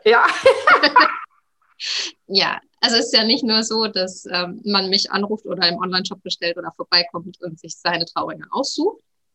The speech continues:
Speaker 1: Ja.
Speaker 2: so a-, als Paar. Gut, manchmal kommt auch jemand alleine und möchte das Paar kaufen. Das finde ich immer sehr spooky. Mache ich auch ganz ungern, weil mir fehlt der Partner dazu.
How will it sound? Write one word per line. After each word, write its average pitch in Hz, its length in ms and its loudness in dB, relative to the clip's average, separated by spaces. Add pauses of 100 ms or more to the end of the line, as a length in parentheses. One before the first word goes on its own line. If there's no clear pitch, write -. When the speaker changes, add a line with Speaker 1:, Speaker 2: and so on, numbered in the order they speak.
(160)
Speaker 1:
Ja. 185 100 -4
Speaker 2:
so 202 160 0
a-, - 260 0
als 196 180 -2
Paar. 214 260 0 (920)
Gut, 185 160 -8
manchmal 185 280 -4
kommt 185 240 -10
auch 175 120 -8
jemand 180 280 -8
alleine 214 380 0
und 214 140 -4
möchte 214 200 -6
das 202 160 -8
Paar 202 200 -4
kaufen. 202 240 -6
Das 208 140 -8
finde 175 160 -6
ich - 80 -8
immer 165 180 -6
sehr 170 120 -4
spooky. 240 460 -8 (220)
Mache 196 360 -2
ich - 120 -4
auch 175 100 -10
ganz 180 220 -6
ungern, 247 360 0
weil 175 120 -6
mir 180 140 -4
fehlt 180 200 -8
der 180 60 -12
Partner 202 340 -6
dazu. 196 280 -16